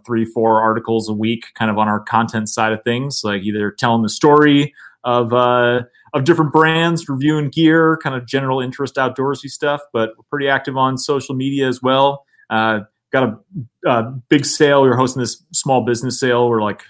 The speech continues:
it's about fifty different companies that have been running sales for the last week, kind of in, um, solidarity and support of small brands. So, uh, yeah, tomorrow's last day of the sale. So if people are looking to get stuff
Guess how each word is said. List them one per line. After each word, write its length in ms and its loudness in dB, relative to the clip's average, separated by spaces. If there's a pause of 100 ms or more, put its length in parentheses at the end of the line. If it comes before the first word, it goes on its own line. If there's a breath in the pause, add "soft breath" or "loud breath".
(200)
it's 160 -20 (180)
about 360 -8
fifty 200 -4
different 280 -4
companies 320 -6
that 100 -4
have 60 -4
been 100 -4
running 220 -2
sales 360 -4
for 100 -10
the 80 -6
last 300 -2
week, 160 -6
kind 160 -6
of 80 -6
in, 220 -2 (500 loud breath)
um, 460 -2 (200)
solidarity 720 4
and 140 0
support 380 2
of 120 4
small 360 0
brands. 440 -2
So, 300 0
uh, 260 -2
yeah, 240 -2
tomorrow's 720 -4
last 280 -4
day 100 -2
of 80 0
the 60 -4
sale. 280 -2
So 200 -6
if 60 -16
people 220 -4
are 80 0
looking 240 -2
to 180 0 (960 loud breath)
get 200 0
stuff 380 0